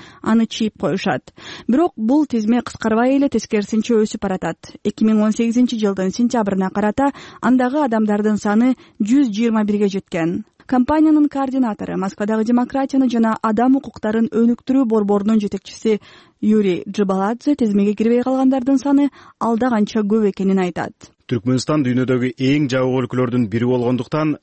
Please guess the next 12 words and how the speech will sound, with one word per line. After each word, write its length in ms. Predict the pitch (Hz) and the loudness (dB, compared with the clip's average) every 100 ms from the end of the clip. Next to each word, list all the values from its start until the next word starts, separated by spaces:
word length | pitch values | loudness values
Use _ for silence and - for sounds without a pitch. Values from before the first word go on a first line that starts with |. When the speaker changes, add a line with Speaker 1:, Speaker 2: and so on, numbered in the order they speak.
| - | -8
Speaker 2:
дайынсыз 560 | 107 120 127 117 147 | -4 0 0 -2 -2
жоголгондордун 640 | 139 135 135 131 131 127 127 | -2 0 0 0 0 0 -2
санын 320 | 123 127 123 | -2 -2 0
тактоо 540 | 127 110 131 123 123 123 | -4 -4 -2 0 0 -2
абдан 400 | 117 98 113 104 | -4 -2 -4 -2
кыйын. 380 | 113 127 107 - _ - - - - | -2 -2 -2 -6 _ -20 -20 -16 -2
Бул 100 | 143 | 0
мамлекеттин 640 | 165 151 135 135 147 143 | 2 0 -2 -2 0 0
жабык 320 | 104 123 139 127 | 0 0 -2 -2
жайларында 540 | 135 131 127 123 127 | -2 0 0 -2 -2
жоголгондордун 640 | 117 123 120 123 120 113 120 | 0 0 0 0 0 -2 -4
саны 520 | - 113 117 139 | -4 -2 0 0